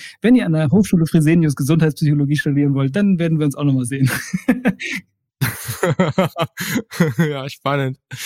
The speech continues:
Speaker 2: Wer weiß, wer weiß, wer weiß, wo man überall die, die Menschen trifft, die man so auch
Speaker 1: Ja,
Speaker 2: im
Speaker 1: so ist es,
Speaker 2: Podcast
Speaker 1: ne?
Speaker 2: hört, ne?
Speaker 1: Genau.
Speaker 2: Oder die man, die man, die man dann so, also ich hab's ja auch als Podcast erlebt, wie, wie,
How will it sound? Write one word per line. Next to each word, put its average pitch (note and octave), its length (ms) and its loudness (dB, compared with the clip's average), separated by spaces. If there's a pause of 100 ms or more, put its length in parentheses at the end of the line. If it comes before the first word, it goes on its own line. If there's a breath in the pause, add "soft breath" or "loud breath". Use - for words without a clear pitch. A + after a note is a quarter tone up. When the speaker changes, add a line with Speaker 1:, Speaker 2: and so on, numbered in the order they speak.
(220 loud breath)
Speaker 2:
Wer D#3+ 140 -4
weiß, G3+ 340 0
wer D#3+ 100 -8
weiß, D#3 260 -4
wer D#3 460 -6
weiß, G3 220 -4
wo E3 40 0
man E3+ 120 0
überall E3 200 -4
die, D#3+ 200 -4
die E3 100 -4
Menschen F3 320 -4
trifft, - 300 -6
die D3+ 80 -4
man C3 160 -4
so C#3 140 -6
auch C3+ 80 -2
Speaker 1:
Ja, C#3+ 60 2
Speaker 2:
im C#3 60 0
Speaker 1:
so D#3+ 120 -4
ist E3+ 120 -2
es, C3+ 60 0
Speaker 2:
Podcast C3+ 220 0
Speaker 1:
ne? G2+ 60 -2
Speaker 2:
hört, F#2+ 140 -6
ne? - 140 -4
Speaker 1:
Genau. C3 80 0
Speaker 2:
Oder A#2 120 -2
die A#2 120 -6
man, A#2 240 -4 (540 loud breath)
die C3 60 -2
man, C3 300 -2
die B2+ 80 -2
man A#2+ 160 -2
dann A#2+ 180 -2
so, B2+ 80 -4
also B2+ 160 -2
ich - 140 -4
hab's - 160 -6
ja - 80 -2
auch F3 80 -2
als B2 120 -4
Podcast G#2+ 500 -2
erlebt, G#2+ 320 -4
wie, A2 320 -2
wie, A2+ 160 -6